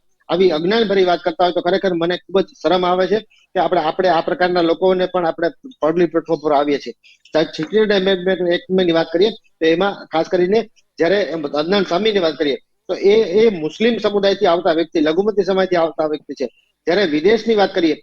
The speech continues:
ત્રણ દેશોની, આપણે બાંગ્લાદેશની, પાકિસ્તાનની અને જે પ્રકારે ત્રણે ત્રણ દેશોની વાત કરીએ તો ત્રણે ત્રણ દેશોમાં જે લઘુમતી છે એ લોકો માટે થઈને ચા-, સિટીઝન એમેન્ડમેન્ટ એક્ટ છે એટલે કે સી એ છે. તો એ વાતને ખાસ કરીને ભૂલી જવાના કારણે અત્યારે જે પ્રકારે ભ્રમણા ફેલાવવાની કોશિશ કરી છે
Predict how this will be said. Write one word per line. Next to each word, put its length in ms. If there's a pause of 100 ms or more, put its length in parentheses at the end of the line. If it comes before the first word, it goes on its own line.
(180)
ત્રણ 240
દેશોની, 420
આપણે 220
બાંગ્લાદેશની, 580
પાકિસ્તાનની 600 (380)
અને 140
જે 140
પ્રકારે 300
ત્રણે 240
ત્રણ 200
દેશોની 340
વાત 180
કરીએ 180 (160)
તો 140
ત્રણે 220
ત્રણ 180
દેશોમાં 420
જે 100
લઘુમતી 600
છે 140 (320)
એ 120
લોકો 260
માટે 220
થઈને 240 (340)
ચા-, 340
સિટીઝન 460
એમેન્ડમેન્ટ 520
એક્ટ 160
છે 80
એટલે 160
કે 80
સી 260
એ 120
છે. 140 (560)
તો 120
એ 200
વાતને 400
ખાસ 240
કરીને 300
ભૂલી 280
જવાના 340
કારણે 300 (320)
અત્યારે 260
જે 140
પ્રકારે 320
ભ્રમણા 360
ફેલાવવાની 360
કોશિશ 340
કરી 160
છે 100